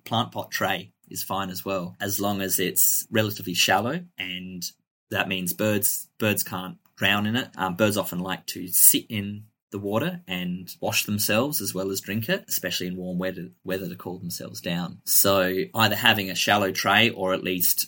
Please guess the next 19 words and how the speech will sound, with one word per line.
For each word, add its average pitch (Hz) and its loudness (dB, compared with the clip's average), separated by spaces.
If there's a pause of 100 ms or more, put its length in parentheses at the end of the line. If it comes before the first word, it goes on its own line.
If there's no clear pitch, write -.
an 92 -8
area 90 0
of 85 -4
your 95 -10
water 87 -8
dish - -8
that - -6
has 95 -6
a - -12
shallow 87 -6
area 90 -2
is 98 -8
really 104 4
useful, 87 -4
especially - -2
for - -8
smaller 90 -4
birds 82 -4
to 82 -10